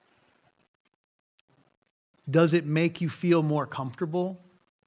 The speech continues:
approaching him? Does it make him more approachable? And does it make you feel a little safer going to him with the problems of your life?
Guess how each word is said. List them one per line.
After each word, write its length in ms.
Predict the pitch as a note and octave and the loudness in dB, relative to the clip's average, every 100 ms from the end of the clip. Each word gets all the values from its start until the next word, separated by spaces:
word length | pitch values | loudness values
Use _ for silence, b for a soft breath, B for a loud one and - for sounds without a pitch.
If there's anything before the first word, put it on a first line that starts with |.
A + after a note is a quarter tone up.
| _ | _
approaching 460 | C#3 C3 C3+ E3+ D#3+ | -6 -2 -2 -2 -2
him? 180 | E3+ | 0
Does 140 | D3+ C#3+ | 0 0
it 100 | C#3+ | 2
make 200 | D#3 - | 0 0
him 220 | F3 F3+ | 0 0
more 260 | C#3 C#3+ A#2+ | 0 -2 -4
approachable? 680 | - D3+ A#2+ A2+ C3+ E3 - _ - - _ _ _ _ _ _ _ _ _ _ _ _ _ | -4 -6 -4 -6 -6 -8 -14 _ -20 -20 _ _ _ _ _ _ _ _ _ _ _ _ _
And 80 | B2+ | -4
does 120 | C3+ | -2
it 60 | B2+ | 0
make 260 | C#3+ - | -2 -2
you 80 | C3+ | -10
feel 300 | - D3+ C3+ | -4 -2 0
a 20 | |
little 200 | C3 A#2+ | 0 -2
safer 680 | - - D#3 D3 - G2+ G#2+ - _ _ _ _ - | -4 0 0 0 -6 -10 -12 -18 _ _ _ _ -2
going 320 | C3+ C3+ C3+ | 0 2 0
to 60 | B2 | -2
him 360 | B2 A2+ G#2+ A#2 - - | -2 -2 -6 -10 -14 0
with 260 | D3 D3 | 0 0
the 280 | C3 B2 A#2+ - _ _ _ _ _ _ _ - | -2 -2 -2 -10 _ _ _ _ _ _ _ 2
problems 800 | E3 D3+ C#3 B2 A2 B2 - - _ | 6 6 4 -2 -4 -8 -12 -14 _
of 140 | B2+ | -6
your 120 | C3 B2+ | -4 -4
life? 440 | G#2+ A2+ - | -4 -6 -12